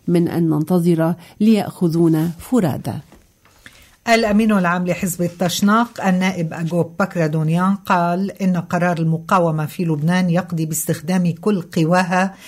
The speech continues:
Speaker 2: لمنع الحرب مع غياب أي ضمان لمنع جنون إسرائيل، داعيا إلى الحد الأدنى من التماسك الداخلي. بكرادونيان كشف عبر صوت كل لبنان عن زيارة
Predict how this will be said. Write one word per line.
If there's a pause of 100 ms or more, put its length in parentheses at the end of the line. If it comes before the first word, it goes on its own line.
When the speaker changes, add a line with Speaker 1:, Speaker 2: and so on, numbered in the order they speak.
(240)
Speaker 2:
لمنع
الحرب
مع
غياب (180)
أي
ضمان
لمنع
جنون
إسرائيل، (440)
داعيا (140)
إلى
الحد
الأدنى
من
التماسك
الداخلي. (520)
بكرادونيان (200)
كشف
عبر
صوت
كل
لبنان
عن
زيارة